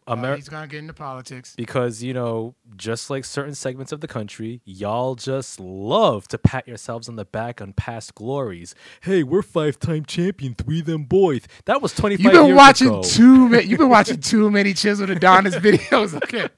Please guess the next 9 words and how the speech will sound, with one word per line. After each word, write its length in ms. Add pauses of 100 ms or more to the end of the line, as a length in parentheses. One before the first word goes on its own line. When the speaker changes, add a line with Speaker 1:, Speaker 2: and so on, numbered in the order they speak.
(480)
Speaker 1:
Which 280
vi-, 440
which 320
I 220
will 460
say, 340 (460)
which 320
I 180
will 800